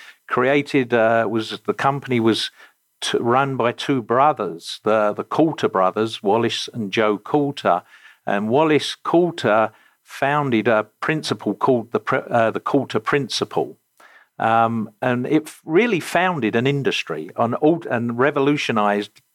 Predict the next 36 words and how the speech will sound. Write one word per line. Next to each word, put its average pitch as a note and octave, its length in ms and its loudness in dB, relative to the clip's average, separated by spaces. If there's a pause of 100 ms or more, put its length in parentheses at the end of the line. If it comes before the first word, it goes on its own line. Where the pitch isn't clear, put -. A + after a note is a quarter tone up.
(520)
bl-, B2+ 80 0
uh, A#2 360 2
hematology B2+ 600 -2
blood B2 280 0
cell F2 180 0
counting, D#2 540 -4 (420)
um, G#2 600 0 (160)
in, A#2+ 320 0 (160)
in A#2+ 240 -2
the A#2 60 -4
hospitals. - 640 -4 (500)
But, - 420 0
um, C#3 380 0
they D#3+ 140 2
were F3 100 0
the D3+ 80 0
world C3+ 260 0
leader. A2+ 260 0
They, D3+ 240 2
uh, D#3 180 2
they C3+ 200 0
approached D#3 580 -2
me G2+ 280 -4
for, A2+ 720 0
uh, G#2+ 140 2
and G#2 80 0
asked B2+ 260 2
if - 140 -6
I A2 160 2
would G#2+ 240 -6
consider A#2 500 -2
joining D3 520 0
them G2 280 -2 (560)
as D3 220 0
a D#3 60 4
s-, - 360 -4